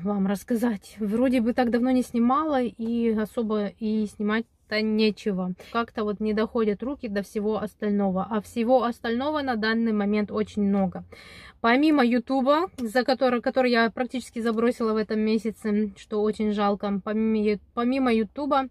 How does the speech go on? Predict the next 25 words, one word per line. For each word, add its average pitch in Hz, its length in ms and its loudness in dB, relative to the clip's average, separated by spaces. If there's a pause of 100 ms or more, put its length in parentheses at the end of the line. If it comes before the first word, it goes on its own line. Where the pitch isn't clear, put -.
(720)
Костя 302 480 0
заканчивает 233 800 -2
садик, 285 640 2 (460)
и 311 580 0
у 247 140 -2
нас 262 400 2 (120)
сейчас 247 480 -2
решаются 226 720 -2
с 202 60 -6
другими 214 360 -2
родителями 214 800 0 (360)
такие 226 320 2
вопросы, 233 540 2
как, 214 520 0
э, 208 400 -4
празднование, 220 840 2
вот 190 180 -6
это 190 220 -6
вот, 185 220 -6 (100)
эм, 196 560 0 (680)
естественно, 220 540 0
в 175 40 -8
садике 294 440 -2
будет 247 320 -4
праздник, 226 760 0